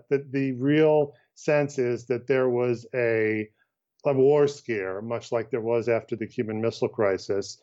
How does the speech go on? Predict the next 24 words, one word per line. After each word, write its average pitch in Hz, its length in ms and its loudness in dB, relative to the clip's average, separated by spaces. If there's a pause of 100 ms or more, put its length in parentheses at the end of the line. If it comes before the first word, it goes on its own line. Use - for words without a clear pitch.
(400)
and 117 200 0
that 117 180 0
that's 135 340 0
what 123 240 0
led 110 500 0 (440)
the 117 120 -2
public 117 720 -2
and 110 560 -8
the 107 340 -2 (180)
Senate 123 380 -2
in 107 100 -6
particular, 104 720 -2 (240)
and 113 100 -4
the 92 60 -8
president, 113 480 0
obviously, 95 560 -4
to 107 140 -8
back 117 400 0
the 110 100 0
idea 98 320 -2
of 92 100 -6
this 98 140 -4
treaty, 120 400 0
because 107 400 -2